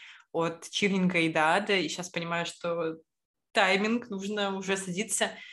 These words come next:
Вот вчера наконец-то села и решила первым делом посмотреть, что вообще нужно для поступления, потому что я немножечко,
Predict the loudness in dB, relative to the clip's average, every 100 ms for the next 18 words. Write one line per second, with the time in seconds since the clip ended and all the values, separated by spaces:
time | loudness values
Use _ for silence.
0 | -6 -4 -2 0 0 0 -2 -2 -2 0
1 | 2 4 4 4 0 -2 -2 0 0 0
2 | 2 2 0 -4 -6 0 0 0 -2 -6
3 | -8 -4 -2 -2 -2 -2 -2 -6 -8 -8
4 | -8 -12 -4 -2 0 -2 -4 -6 -14 _
5 | _ _ _ -8 -8 0 0 2 0 -2
6 | -4 -2 -2 -2 -4 -8 -8 -8 -8 -8
7 | -8